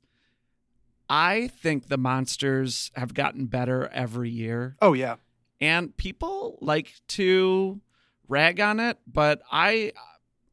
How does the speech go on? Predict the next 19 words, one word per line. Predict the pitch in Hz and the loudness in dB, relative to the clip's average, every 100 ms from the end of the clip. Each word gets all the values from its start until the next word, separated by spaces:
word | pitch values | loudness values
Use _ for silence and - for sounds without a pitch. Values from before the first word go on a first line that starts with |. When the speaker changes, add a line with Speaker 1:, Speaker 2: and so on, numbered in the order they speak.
| _ | _
Speaker 1:
I | 170 | -2
just | 427 - | 0 -2
love | 220 214 | -4 -2
it. | 135 - - | -4 -6 -4
I | 175 | 0
love | 196 175 | 0 0
Stranger | 160 135 120 | 0 0 -2
Things. | 123 113 95 - | -4 -6 -8 -12
It's | 131 - | -14 -8
been | 151 131 | -6 -2
very | 151 165 | 0 -2
good. | 139 139 135 131 139 _ _ _ _ _ | 0 2 2 0 -8 _ _ _ _ _
I | 123 143 | 0 0
think | - 151 | 0 -4
the | 151 | 0
monsters | 139 135 139 - 147 135 120 | 0 2 0 -2 0 0 0
are | 123 | -2
very | 110 127 135 131 | -2 0 2 0
creative. | - 131 120 117 117 | -4 -2 -2 -2 -4